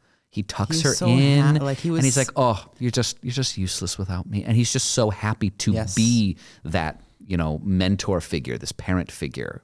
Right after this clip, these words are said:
Speaker 1: with
Speaker 2: I
Speaker 1: her.
Speaker 2: noted, though, too, that in the original, he watches part of that world. He's there the whole song.
Speaker 1: Yeah.
Speaker 2: He doesn't get there
Speaker 1: Yeah, he's
Speaker 2: until
Speaker 1: there.
Speaker 2: after in the new one.
Speaker 1: Right.
Speaker 2: He sees her swimming up to the surface. He's like, "What is she doing?"
Speaker 1: Right.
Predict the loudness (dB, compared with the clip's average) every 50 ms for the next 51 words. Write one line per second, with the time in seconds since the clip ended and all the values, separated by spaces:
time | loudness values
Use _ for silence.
0 | _ _ -6 -4 -2 0 0 0 0 0 -2 -2 -2 -4 -4 -2 -2 -2 -2 -4
1 | -6 -6 -4 -2 -2 0 -2 -2 -4 -6 -8 -6 -4 -4 -4 -4 -2 -2 0 0
2 | 0 0 -2 -2 -4 -2 -2 0 0 0 0 0 -2 -2 -6 _ _ _ _ _
3 | _ _ _ _ _ _ _ _ _ _ 0 0 2 2 0 0 -2 -2 -2 -2
4 | -2 -2 -2 -2 -2 -4 -6 -6 -4 -4 -2 -2 -2 -2 -2 -4 -4 -4 -8 -16
5 | -20 _ _ _ _ _ -2 0 0 0 -2 -6 -10 -14 -8 -4 -2 -2 -2 -2
6 | -2 -2 0 0 0 0 -2 -2 -2 -4 -6 -4 -2 -2 -2 0 0 -2 -2 0
7 | 0 0 0 -2 -2 -2 0 0 2 2 0 0 0 0 0 0 0 -2 -2 -2
8 | -2 -2 -4 -4 -2 -2 -2 0 0 0 -2 -2 -6 -10 _ _ _ _ _ _
9 | _ _ _ -2 -2 0 2 0 0 2 2 2 2 0 0 -2 -2 -2 0 -2
10 | -2 -4 -4 -4 -4 -4 -4 -4 -2 0 0 2 2 0 -2 -2 -4 -8 -12 -12
11 | -12 -14 -14 _ -2 -2 -2 0 0 -2 -2 0 0 0 0 0 0 0 0 -2
12 | -2 -2 -2 0 0 0 -2 -2 -2 -4 -4 -4 -4 -4 -4 -4 -4 -6 -6 -4
13 | -4 -6 -6 -4 -4 -4 -2 -2 -2 0 0 0 0 0 2 2 2 2 2 2
14 | 2 4 4 2 2 2 0